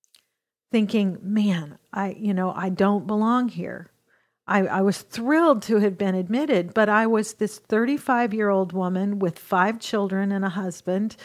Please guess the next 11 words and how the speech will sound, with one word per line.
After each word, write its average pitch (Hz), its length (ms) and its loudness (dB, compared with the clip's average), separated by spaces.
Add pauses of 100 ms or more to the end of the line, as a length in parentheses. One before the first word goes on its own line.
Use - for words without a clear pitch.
(640)
and 190 400 0 (120)
a 190 100 2
blue-collar 262 680 2
background, 180 920 -4 (640)
and 185 300 0
showed 233 380 0
up 214 240 2
on 202 140 0
the 214 80 -2
campus 185 640 -4
of 185 380 -6